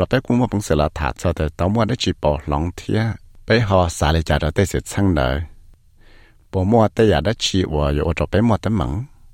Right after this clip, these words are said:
Bố ở chỗ xả bỏ hay tía, mua cho sự sang chỉ thắt chỉ chế.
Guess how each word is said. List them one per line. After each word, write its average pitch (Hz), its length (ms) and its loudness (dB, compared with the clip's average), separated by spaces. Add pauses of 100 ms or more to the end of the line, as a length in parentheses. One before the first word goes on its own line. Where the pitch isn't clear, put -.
(180)
Bố 90 200 2
ở 92 140 4
chỗ 90 160 6 (440)
xả 67 260 -2 (120)
bỏ 65 200 0
hay 71 200 -4
tía, 76 240 0 (180)
mua 123 320 2
cho 78 160 0
sự 82 180 -4
sang 107 140 0
chỉ - 200 -6
thắt 117 140 -2
chỉ - 180 -4
chế. 78 300 0